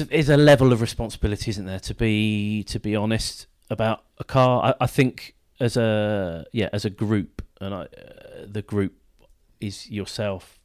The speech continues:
Sutcliffe, Jethro, you know, our, our, our kind of, uh, our peers, I guess. But we all felt,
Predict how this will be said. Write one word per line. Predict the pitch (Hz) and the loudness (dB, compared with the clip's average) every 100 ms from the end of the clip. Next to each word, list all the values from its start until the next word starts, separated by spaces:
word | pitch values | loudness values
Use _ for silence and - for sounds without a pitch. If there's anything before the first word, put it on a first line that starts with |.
| _ - | _ -10
Sutcliffe, | - - - 95 - | -8 -8 -8 -10 -10
Jethro, | - 92 - - 92 | -12 -12 -10 -8 -6
you | 92 92 | -6 -6
know, | 95 117 - | -6 -8 -8
our, | 104 | -8
our, | 113 95 87 | -6 -6 -8
our | 104 101 92 - | -8 -10 -10 -10
kind | 107 95 | -8 -8
of, | 87 _ _ - - - - _ - | -10 _ _ -20 -20 -20 -20 _ -12
uh, | 98 92 90 90 - - | -8 -6 -8 -10 -14 -10
our | 95 | -8
peers, | - 110 95 85 - - | -4 -2 -2 -4 -10 -14
I | 90 | -14
guess. | 90 - | -12 -14
But | - 110 | -8 -6
we | 110 110 | -2 -2
all | 110 110 107 98 95 | 0 -2 -2 -6 -10
felt, | - - 110 98 92 | -16 -10 -4 -2 -4